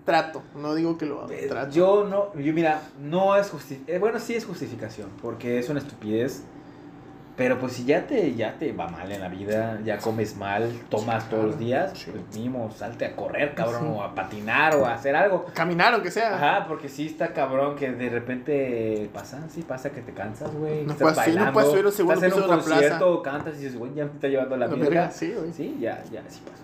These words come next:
Speaker 2: Te recomiendo que no hagas ejercicio, pero sí al menos camina o media hora al día.
Speaker 1: Sí, sí.
Speaker 2: Ah, o busca algo que te guste, güey.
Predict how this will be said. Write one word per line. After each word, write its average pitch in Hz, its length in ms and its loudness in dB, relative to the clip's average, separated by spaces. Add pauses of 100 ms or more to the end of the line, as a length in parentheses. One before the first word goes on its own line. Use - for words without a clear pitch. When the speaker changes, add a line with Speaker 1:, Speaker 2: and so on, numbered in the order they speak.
(160)
Speaker 2:
Te 151 100 4
recomiendo 180 440 4
que 139 280 0
no 190 140 0
hagas 226 220 2
ejercicio, 180 400 -2
pero 156 160 4
sí 170 280 -4
al 151 120 0
menos 156 260 -2
camina 117 600 -4
o 104 60 -6
media 135 360 4
hora 135 140 4
al 120 100 2
día. 202 320 2 (880)
Speaker 1:
Sí, 165 160 -10
sí. 151 160 -8 (100)
Speaker 2:
Ah, 101 300 -4
o 127 100 4
busca 180 320 6
algo 190 180 2
que - 80 -4
te 127 120 -6
guste, - 260 -8
güey. - 140 -10